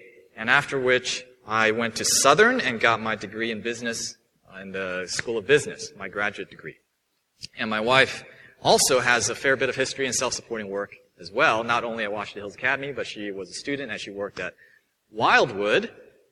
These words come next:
for about four years, I believe, four or five years, somewhere in there. And so, and now, as a, uh, go, going beyond the end of that story, I graduated with my degree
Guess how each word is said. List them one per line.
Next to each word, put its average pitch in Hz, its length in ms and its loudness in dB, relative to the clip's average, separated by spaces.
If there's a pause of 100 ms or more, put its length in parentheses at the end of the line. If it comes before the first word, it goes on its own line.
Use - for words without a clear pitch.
for 113 400 0
about 113 240 -2
four 185 240 0
years, 104 360 -2
I - 120 -20
believe, 90 200 -16 (120)
four 104 180 -12
or 87 60 -14
five 85 340 -16
years, 78 260 -14
somewhere 87 220 -20
in 78 80 -20
there. - 160 -20 (380)
And 117 160 -10
so, 120 480 0
and 123 160 0
now, 151 580 6
as 135 220 4
a, 123 160 -6 (1200)
uh, 120 300 2
go, 139 260 0
going 147 260 4
beyond 131 560 4
the 117 160 0
end 131 140 2
of 117 80 -2
that 110 140 4
story, 139 360 4
I 104 60 4
graduated 117 500 0
with 110 80 -6
my 104 140 -6
degree 101 400 -8